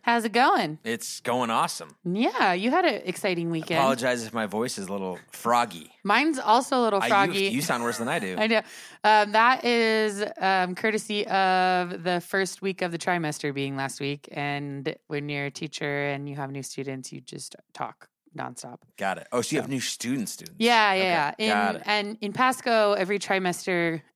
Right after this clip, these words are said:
Speaker 1: um, all students change all of their classes.
Speaker 2: Got it.
Speaker 1: So I'm not, like, I have
Speaker 2: How do these ones stack up against last first semester?
Speaker 1: So far, I'm
Speaker 2: Trimester.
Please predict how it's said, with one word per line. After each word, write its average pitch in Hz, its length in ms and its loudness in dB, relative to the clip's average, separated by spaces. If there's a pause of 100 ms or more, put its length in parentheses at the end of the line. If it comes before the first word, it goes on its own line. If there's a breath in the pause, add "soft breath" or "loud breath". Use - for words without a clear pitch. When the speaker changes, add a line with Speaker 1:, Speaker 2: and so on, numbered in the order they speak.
(180)
Speaker 1:
um, 160 380 -2
all 165 280 4
students 160 520 -4
change 151 540 -6
all 143 420 -2
of 139 180 -4
their 131 140 -4
classes. - 500 -12 (120)
Speaker 2:
Got 95 180 -2
it. - 140 -14
Speaker 1:
So - 140 0
I'm 311 120 4
not, 302 300 2
like, 220 180 0
I 240 60 2
have 240 400 2 (180)
Speaker 2:
How 135 140 2
do 139 100 0
these 123 240 -2
ones 113 180 -2
stack 104 320 -2
up 98 160 -2
against 92 400 -6
last 95 380 -2
first - 400 -6
semester? - 360 -14
Speaker 1:
So 269 200 0
far, 277 240 4
I'm 262 280 2
Speaker 2:
Trimester. 240 200 -4